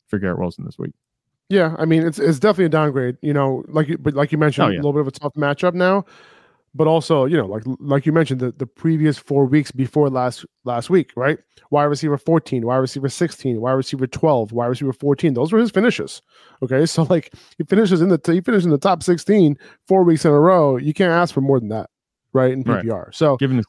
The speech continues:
Speaker 2: we're hoping
Speaker 1: situation, yeah.
Speaker 2: that that could be a similar thing moving forward, but I, I just, I need to see it first
Speaker 1: It,
Speaker 2: from
Speaker 1: it,
Speaker 2: Tim
Speaker 1: it just
Speaker 2: Boyle.
Speaker 1: shows it's not impossible. That's the thing. And I think a lot
Speaker 2: Yeah.
Speaker 1: of people are, like I said, are getting hung up on that matchup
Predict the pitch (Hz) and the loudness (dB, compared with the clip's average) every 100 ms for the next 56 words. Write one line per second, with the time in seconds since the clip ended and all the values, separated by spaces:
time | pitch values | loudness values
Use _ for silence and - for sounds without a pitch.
0 | - 151 156 117 156 147 139 127 _ _ | 0 2 2 0 0 2 0 -2 _ _
1 | 135 131 135 135 123 156 143 127 120 - | -6 -4 -4 -4 -2 -2 0 0 -2 -6
2 | _ _ _ _ 160 131 117 127 123 113 | _ _ _ _ -2 -2 -2 -2 -2 -4
3 | - 143 127 107 - _ 120 104 - 120 | -2 0 0 -2 -8 _ -4 -4 -8 -6
4 | - 120 120 120 - _ 135 135 120 - | -4 -4 -4 -6 -8 _ 0 0 -2 -8
5 | 117 - - 101 - - - 151 170 175 | -8 -6 -8 -8 -10 -8 -2 2 2 2
6 | 175 175 202 196 165 156 147 123 143 131 | 2 2 4 4 2 2 0 2 0 -2
7 | - 85 104 110 107 127 87 - _ - | -6 -6 -4 -4 -2 -2 -2 -8 _ 0
8 | 143 143 143 196 180 165 170 160 180 151 | 2 2 2 2 4 2 2 0 -2 0
9 | 156 143 143 139 135 156 117 117 131 110 | 0 0 0 -2 -2 -2 -2 -2 -4 -4
10 | 139 147 147 139 127 123 123 131 135 139 | 0 0 0 -2 -2 -4 -4 -2 -2 -2
11 | 135 120 | -2 -2